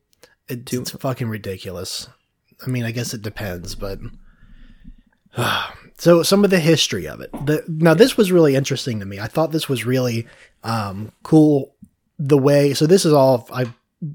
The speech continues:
Speaker 1: we plucked this from Wikipedia, um,
Speaker 2: Mm-hmm.
Speaker 1: but it's the way that it became, I guess it really describes why the art market is the way it is.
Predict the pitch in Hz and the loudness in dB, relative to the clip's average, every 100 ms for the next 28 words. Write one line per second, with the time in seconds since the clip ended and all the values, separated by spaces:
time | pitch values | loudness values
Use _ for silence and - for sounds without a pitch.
0 | - 131 120 139 127 127 - 107 98 101 | -8 -6 -4 -4 -4 -4 -6 -6 -8 -10
1 | 92 101 90 85 113 - - _ - 101 | -10 -10 -10 -10 -12 -16 -20 _ -10 -8
2 | 92 92 - _ _ 151 123 135 123 _ | -6 -8 -10 _ _ -10 -4 -4 -4 _
3 | 147 139 - - - _ _ _ _ _ | -4 -4 -6 -10 -16 _ _ _ _ _
4 | - 143 151 135 143 160 175 170 139 135 | -8 4 4 6 6 6 8 6 2 0
5 | 127 117 _ _ _ _ - 151 - 123 | -2 -6 _ _ _ _ -6 -6 -2 -4
6 | - - 147 143 143 135 139 143 165 143 | -6 -4 0 2 0 0 0 2 2 0
7 | 147 180 160 147 - 139 135 131 - - | 4 6 6 2 0 2 2 0 -6 -10
8 | 143 120 117 123 131 131 131 120 123 107 | -12 -10 -4 0 2 2 0 -2 -4 -2
9 | 117 110 107 135 139 147 147 143 151 151 | -4 -2 -4 -2 0 0 0 0 0 0
10 | 165 180 | 0 -2